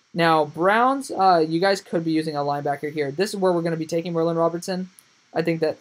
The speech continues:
I mean, it's just, you, you need it so badly. You guys lost out on the, probably the only third round quarterback in the draft. So, I mean, th-, there you go. You guys don't really have much else to complain about. Uh, these safeties are falling, though. It is a little bit weird for the safeties to fall, especially Paris Ford. I've had him, like,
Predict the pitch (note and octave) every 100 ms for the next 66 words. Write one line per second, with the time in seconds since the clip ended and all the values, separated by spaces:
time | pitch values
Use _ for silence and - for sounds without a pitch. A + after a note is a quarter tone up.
0 | D#3+ E3 D3 - E3 E3+ D#3 D#3 E3 E3
1 | E3 D#3 C#3+ - D#3+ C#3+ C#3 B2 B2+ C#3
2 | - E3+ F3+ E3+ F3+ F3 F3 F3+ E3 D#3+
3 | D3 F3 E3+ E3+ D3+ E3+ E3 E3 D#3+ E3
4 | E3 - D3 D#3+ E3+ E3+ D#3+ - D#3 E3
5 | F#3+ _ _ _ _ _ _ _ - E3+
6 | D#3+ C#3+ C#3 _ _ _ - D#3+ D#3 D3+
7 | C#3+ C3+ D3+ C#3+ D#3 D3+ C#3+ D3 C3+ C#3+
8 | D3+ D#3 D#3+ D3+ D3+ C3+ D3 D3 C#3 C3+
9 | B2 - C#3 C3+ C3 - _ _ _ -
10 | E3 D#3+ G3 C#4 D#4 G3+ E3 D#3+ D#3 D3
11 | C#3 C3 C3+ E3 F#3 E3 E3 D#3 D3+ D3
12 | D3 E3+ D#3 - D#3 D3+ D#3 D3+ - D3
13 | D#3+ E3+ E3+ E3+ D#3+ D#3 D3+ - C#3 E3+
14 | - D#3 D3+ D3+ C#3+ C3+ D3